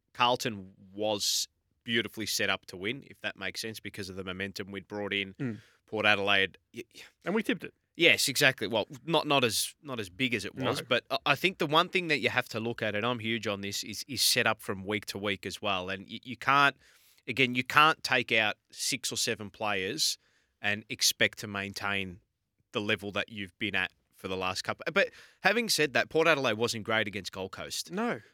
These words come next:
Speaker 1: in that game. So
Speaker 2: And
Speaker 1: there
Speaker 2: then
Speaker 1: has been a tiny
Speaker 2: they, they
Speaker 1: little
Speaker 2: also,
Speaker 1: dip.
Speaker 2: they also beat Essendon after the siren.
Speaker 1: Exactly right.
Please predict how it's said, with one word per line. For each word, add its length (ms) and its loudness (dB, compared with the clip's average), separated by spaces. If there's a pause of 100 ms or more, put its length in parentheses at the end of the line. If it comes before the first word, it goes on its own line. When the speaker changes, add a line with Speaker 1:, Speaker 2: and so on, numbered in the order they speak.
(140)
Speaker 1:
in 120 -2
that 140 2
game. 360 0
So 160 6
Speaker 2:
And 100 8
Speaker 1:
there 80 8
Speaker 2:
then 80 6
Speaker 1:
has 160 8
been 240 4
a 40 4
tiny 640 4
Speaker 2:
they, 80 8
they 60 8
Speaker 1:
little 200 6
Speaker 2:
also, 60 6 (200)
Speaker 1:
dip. 60 -10 (160)
Speaker 2:
they 80 4
also 180 2
beat 140 2
Essendon 360 2
after 140 0
the 100 -4
siren. 360 2
Speaker 1:
Exactly 420 4
right. 240 0